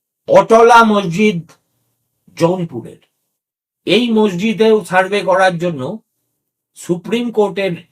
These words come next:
আদেশের পরেও একদল লোক স্থানীয় আদালতে গেছিল এবং আদালত সুপ্রিম কোর্টের আদেশ দেখিয়ে তাদের অর্ধচন্দ্র দিয়ে ভাগিয়ে দিয়েছে। এবার আসুন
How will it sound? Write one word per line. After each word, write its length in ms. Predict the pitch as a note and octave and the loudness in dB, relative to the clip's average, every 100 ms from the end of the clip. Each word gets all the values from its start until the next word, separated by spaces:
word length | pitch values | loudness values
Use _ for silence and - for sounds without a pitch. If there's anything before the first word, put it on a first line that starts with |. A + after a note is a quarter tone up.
| _ - | _ -4
আদেশের 580 | - D#3 G#3+ A3 A3 | -2 0 -2 0 -2
পরেও 460 | E3+ D#3+ F3+ D3+ F2 _ _ _ _ _ _ | -2 -4 -2 -2 -6 _ _ _ _ _ _
একদল 440 | B2 D#3+ D#3+ G3 F#3 | -4 -4 0 0 2
লোক 400 | E3 D3+ D3+ - _ _ - | 2 0 -4 -16 _ _ -20
স্থানীয় 500 | - D3+ E3 F#3 F3+ | -6 -2 -2 -2 -2
আদালতে 500 | D#3 D#3 D#3 D3+ D3 | -4 -6 -6 -6 -6
গেছিল 400 | B2 C3+ F3 C4 _ _ _ _ _ _ _ - | -8 -8 -8 -8 _ _ _ _ _ _ _ -6
এবং 400 | C#3+ F3 A3+ A3+ _ _ _ _ _ _ - | 0 0 0 -6 _ _ _ _ _ _ -6
আদালত 520 | - E3+ F3 G#3+ F3 | -2 0 0 -2 -4
সুপ্রিম 460 | D#3 D#3 D3+ E3+ | -8 -8 -4 -4
কোর্টের 340 | E3 E3 E3+ D#3+ | -2 -2 0 0
আদেশ 360 | C3 D3+ E3 | -2 -4 -8
দেখিয়ে 420 | B2 C#3 A#2+ G3+ C4 _ _ _ _ | -6 -8 -8 -8 -8 _ _ _ _
তাদের 340 | - C3 D#3 E3 | -8 -4 -2 0
অর্ধচন্দ্র 680 | A#2+ A#2+ C#3 D3 C#3 C#3+ C3+ | -2 -4 -4 -4 -4 -6 -4
দিয়ে 200 | D#3+ G3 | -4 -6
ভাগিয়ে 360 | A2+ A#2+ B2+ | -6 -8 -8
দিয়েছে। 440 | A2+ G2+ F2 - _ _ _ _ _ _ _ _ _ _ _ _ _ - | -8 -10 -14 -20 _ _ _ _ _ _ _ _ _ _ _ _ _ -4
এবার 300 | G3 B3 B3+ | 4 6 6
আসুন 440 | A3 F3 E3+ A3+ | 4 0 -4 -6